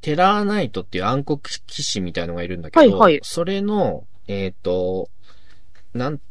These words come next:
Speaker 1: なんだっけな、なんとかインパクト、テラーインパクトだっけなっていう技があって、それを、
Speaker 2: はい。
Speaker 1: あの、当てると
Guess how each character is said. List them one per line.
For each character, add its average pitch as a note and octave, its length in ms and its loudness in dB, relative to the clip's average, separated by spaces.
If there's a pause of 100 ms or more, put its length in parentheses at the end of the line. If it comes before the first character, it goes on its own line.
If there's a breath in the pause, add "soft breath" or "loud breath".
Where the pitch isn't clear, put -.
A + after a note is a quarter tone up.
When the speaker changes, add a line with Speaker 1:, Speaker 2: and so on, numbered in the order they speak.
(100)
Speaker 1:
な A#2 100 -8
ん D3 60 -6
だ - 40 -8
っ - 60 -12
け D#2 100 -10
な、 D2 100 -10 (120)
な A2 100 -4
ん C#3+ 80 -6
と - 80 -6
か F3 120 2
イ F3+ 60 2
ン F3 80 0
パ A2+ 120 -2
ク - 120 -8
ト、 - 160 -8 (220)
テ C#3 160 2
ラ F#3+ 300 2
ー - 20 -4
イ F#3 100 -2
ン D#3 120 -6
パ - 160 -8
ク - 100 -10
ト - 80 -6
だ D#2 40 -6
っ - 40 -10
け - 80 -8
な C2+ 120 -8
っ - 20 -10
て - 160 -4
い A#2 60 2
う A2 120 0
技 A#2+ 240 4
が G2+ 80 0
あ E2+ 60 -2
っ - 40 -8
て、 E2+ 520 -8
そ - 160 -4
れ A3 220 6
を、 G#3 420 -2 (560 soft breath)
Speaker 2:
は - 100 -8
い。 - 40 -4
Speaker 1:
あ - 20 -6
の、 F2 320 -6 (100)
当 C3+ 140 0
て F3+ 280 0
る F#3 140 0
と F3+ 380 0